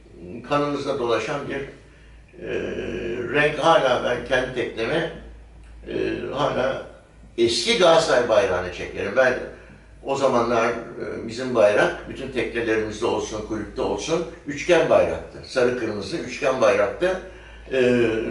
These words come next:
sonraları değişti işte beyaz üzerine Galatasaraylar, martılar vesaireler oldu ama asıl,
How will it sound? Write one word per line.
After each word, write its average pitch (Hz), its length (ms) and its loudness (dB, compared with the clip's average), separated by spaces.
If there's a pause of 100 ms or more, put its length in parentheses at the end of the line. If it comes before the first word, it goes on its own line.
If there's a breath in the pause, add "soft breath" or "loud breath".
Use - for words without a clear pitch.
sonraları 147 640 2
değişti 123 340 2
işte 120 240 -4
beyaz 120 380 2
üzerine 110 260 -2
Galatasaraylar, 110 840 2
martılar 107 580 0
vesaireler 104 540 4
oldu - 360 0
ama 107 220 -4
asıl, - 380 0